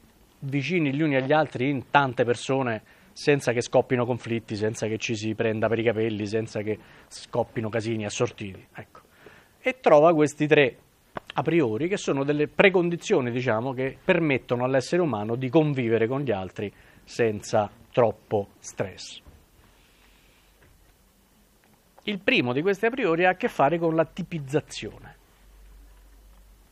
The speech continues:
Quindi, come vedete, qui torna in gioco anche il problema del modello di successo. Perché? Perché, dice Simmel, quando tu incontri qualcun altro,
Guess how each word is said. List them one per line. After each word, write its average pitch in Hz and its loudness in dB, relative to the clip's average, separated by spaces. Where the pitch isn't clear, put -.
Quindi, 117 -8
come 135 -6
vedete, 127 -2
qui - -10
torna 131 -2
in 135 -4
gioco 120 2
anche 110 0
il 110 -4
problema 113 -4
del 110 -4
modello 104 -6
di 104 -12
successo. - -18
Perché? 156 0
Perché, 202 0
dice 180 2
Simmel, 190 -2
quando 220 6
tu 180 4
incontri 170 4
qualcun 147 4
altro, 135 0